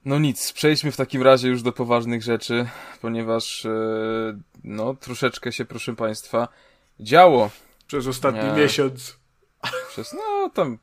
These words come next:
Speaker 1: nie przesadzajmy, że od razu miesiąc.
Speaker 2: No.
Speaker 1: Półtora.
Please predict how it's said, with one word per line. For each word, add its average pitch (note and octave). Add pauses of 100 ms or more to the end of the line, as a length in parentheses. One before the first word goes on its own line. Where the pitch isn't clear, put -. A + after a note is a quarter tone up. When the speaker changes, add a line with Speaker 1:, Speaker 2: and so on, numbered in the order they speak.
(120)
Speaker 1:
nie A2
przesadzajmy, C#3
że A2+
od A2
razu A#2
miesiąc. A#2 (280)
Speaker 2:
No. C3+ (220)
Speaker 1:
Półtora. G2+